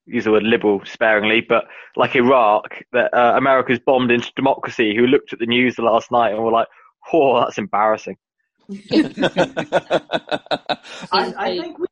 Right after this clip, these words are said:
Speaker 2: be okay petitioning to come back. The question is whether the Queen has enough, uh, change under the couch to, uh, deal with our little, uh, national debt problem.
Speaker 1: John, we'll help you out here.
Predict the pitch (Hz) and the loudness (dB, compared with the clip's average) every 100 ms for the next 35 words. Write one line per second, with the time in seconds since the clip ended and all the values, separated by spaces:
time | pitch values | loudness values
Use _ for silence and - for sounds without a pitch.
0 | _ 247 240 226 233 233 - 202 226 226 | _ -8 -8 -6 -8 -10 -8 -10 -8 -10
1 | 247 233 196 175 - 208 185 170 185 190 | -12 -10 -10 -10 -10 -10 -8 -6 -4 -6
2 | 180 165 196 208 - 208 175 156 175 185 | -10 -14 -10 -10 -12 -14 -14 -10 -4 -4
3 | 180 165 165 147 - 190 190 190 180 175 | -4 -8 -12 -12 -12 -12 -12 -12 -10 -10
4 | 175 156 165 165 - 156 139 135 175 180 | -10 -12 -12 -12 -12 -10 -10 -10 -12 -10
5 | 180 170 170 170 156 143 131 131 _ _ | -10 -10 -12 -12 -10 -8 -8 -12 _ _
6 | 165 170 - - 160 147 135 123 - _ | -10 -10 -12 -16 -12 -10 -8 -12 -14 _
7 | _ - 160 165 165 147 147 147 143 131 | _ -10 -8 -8 -10 -10 -8 -8 -10 -8
8 | 127 120 117 _ 143 143 - 131 113 131 | -8 -10 -12 _ -12 -12 -14 -18 -14 -12
9 | 135 - 120 104 - 285 175 170 160 160 | -12 -14 -14 -14 -12 -4 2 4 6 4
10 | 165 180 170 - 175 170 143 135 131 131 | 4 4 2 2 4 4 2 2 2 2